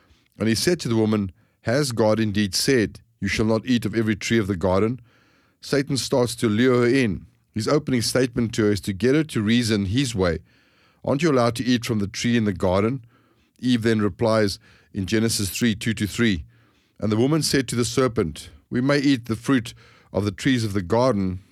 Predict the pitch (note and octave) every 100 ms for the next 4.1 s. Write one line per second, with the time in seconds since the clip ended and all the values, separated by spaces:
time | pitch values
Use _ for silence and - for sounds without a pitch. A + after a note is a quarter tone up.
0 | - G2 G#2 D#3+ F3+ E3+ C#3 - C#3 C3
1 | A#2 A#2 G#2+ G#2 C#3+ - C#3 A#2 G2 G#2
2 | G2+ G#2 F#2+ G#2+ C3+ A#2 A#2 A2 F#2+ -
3 | - _ A2 A2 C3 A#2 A#2 B2+ C3 A2+
4 | D#2+